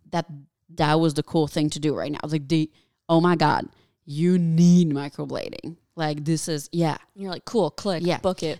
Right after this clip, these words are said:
Speaker 1: "This is
Speaker 2: And
Speaker 1: now or
Speaker 2: what?
Speaker 1: never, girl. You need to get your brows microbladed."
Speaker 2: <laughs>
Speaker 1: And then here we are, just coming in,
Speaker 2: It's
Speaker 1: fucking
Speaker 2: baffling.
Speaker 1: clueless.
Speaker 2: It's absolutely baffling.
Speaker 1: And then we all know,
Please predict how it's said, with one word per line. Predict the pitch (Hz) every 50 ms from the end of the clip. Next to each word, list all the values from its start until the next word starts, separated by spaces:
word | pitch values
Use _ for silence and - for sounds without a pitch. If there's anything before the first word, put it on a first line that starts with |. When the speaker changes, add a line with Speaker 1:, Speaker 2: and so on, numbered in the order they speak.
| -
Speaker 1:
"This | 156 147 220 240 285 -
is | 254 233 220 202
Speaker 2:
And | 175
Speaker 1:
now | 170 160 160 180 208
or | 233 247 247
Speaker 2:
what? | 247
Speaker 1:
never, | 233 226 226 240 247 277 262
girl. | 185 - 175 147 143 143 139 165 208 - 240 - - -
You | 165 220 247
need | 233 190 156 143
to | - 151
get | 143 165 139 - 180 175
your | 196 190
brows | 165 180 175 180 202 247 311 -
microbladed." | - 359 320 - - - 156 143 151 139 123 95 - 73 64 50 - - - - - - - -
Speaker 2:
<laughs> | 277 - _ _ _ _ - 196
Speaker 1:
And | 190 175 165
then | 165 156 151 151
here | 156 160 170 165 170
we | 170 185 196 185
are, | 165 143 - - _ _ _ _ _ -
just | - 156 143 143 - - -
coming | - 156 147 156 170 185
in, | 185 175 170 170 170 170 165 165 170 175 170 _ _ _ _ _ -
Speaker 2:
It's | 202 -
Speaker 1:
fucking | - 160 190 185 190 202 202 202
Speaker 2:
baffling. | - -
Speaker 1:
clueless. | 220 214 208 196 190 185 170 170 165 170 170 - - -
Speaker 2:
It's | 196 -
absolutely | 175 180 170 - - 175 - 160
baffling. | 156 151 139 165 - - - - 185 180 160
Speaker 1:
And | - 269 277 277
then | 285 285 277 277
we | 277 277 - _ -
all | 302 339 359 349
know, | 285 233 170 135 -